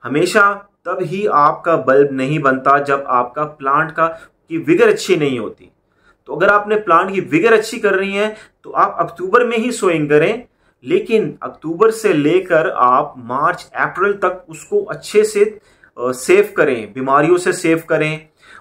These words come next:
और उसको अच्छे से खुराक दें, उसकी खुराक पूरी करें। देखिए, हाइब्रिड्स में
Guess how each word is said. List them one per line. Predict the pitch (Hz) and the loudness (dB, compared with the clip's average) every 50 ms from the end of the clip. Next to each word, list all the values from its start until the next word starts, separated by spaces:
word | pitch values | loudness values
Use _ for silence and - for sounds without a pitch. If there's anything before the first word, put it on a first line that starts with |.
| _ - | _ -6
और | 120 127 131 131 135 - | -2 2 2 2 2 2
उसको | - 147 147 147 - - 175 175 170 - | 0 -2 -4 -4 -4 -2 0 0 2 2
अच्छे | - 156 - - 185 185 | -2 -4 -4 -4 -4 -4
से | 185 202 | -4 -4
खुराक | - - - 139 131 131 143 160 160 | -8 -4 0 2 4 4 4 2 2
दें, | 147 160 160 160 | -2 -6 -6 -6
उसकी | 160 151 151 - 165 | -6 -8 -8 -8 -10
खुराक | 147 - 147 135 143 170 185 185 - 170 | -8 -8 -4 -2 0 0 0 0 -2 -2
पूरी | 175 175 180 | 0 0 0
करें। | - 165 147 151 151 151 - - - - _ - | 0 0 0 0 0 -4 -6 -12 -20 -20 _ -12
देखिए, | 160 - 247 | -8 -4 -4
हाइब्रिड्स | - 143 - 120 - 151 151 196 226 220 - 165 165 | -2 0 0 2 2 2 4 2 2 0 0 -4 -4
में | 180 180 196 208 208 | -2 -2 -2 -2 -6